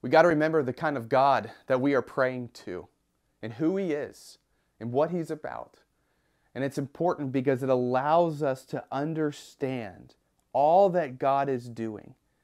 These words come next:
when He answers our prayers. But it's also important that we understand that when we're in the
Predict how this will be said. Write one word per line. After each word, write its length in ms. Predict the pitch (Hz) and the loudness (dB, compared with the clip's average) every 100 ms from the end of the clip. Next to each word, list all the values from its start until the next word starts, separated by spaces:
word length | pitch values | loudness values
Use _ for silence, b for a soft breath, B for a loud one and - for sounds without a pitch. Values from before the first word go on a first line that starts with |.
| _ _ _ _ _ - | _ _ _ _ _ -10
when 140 | 113 | -8
He 260 | 120 127 - | -6 -8 -8
answers 720 | 117 120 - 98 87 - - _ _ - | -12 -12 -10 -12 -12 -18 -20 _ _ -12
our 120 | 98 | -12
prayers. 540 | - - 71 - - _ _ _ _ _ _ _ _ _ _ _ _ _ _ _ - | -12 -14 -14 -16 -20 _ _ _ _ _ _ _ _ _ _ _ _ _ _ _ -6
But 100 | 135 | -6
it's 140 | - - | -6 -2
also 440 | 160 190 233 220 | 0 0 -2 -2
important 840 | 196 - - 120 80 78 - _ _ _ _ _ _ _ - | -4 -8 -10 -8 -8 -12 -20 _ _ _ _ _ _ _ -4
that 240 | 131 117 | -2 -2
we 220 | 143 196 | -2 0
understand 1000 | 190 175 139 120 - - 107 98 - - _ _ _ _ _ _ | 0 -2 -4 -6 -14 -14 -12 -12 -16 -20 _ _ _ _ _ _
that 180 | 127 113 | -4 -2
when 240 | 131 123 | -6 -6
we're 240 | 120 180 196 | -4 -4 -2
in 140 | 180 | -4
the 100 | 143 | -8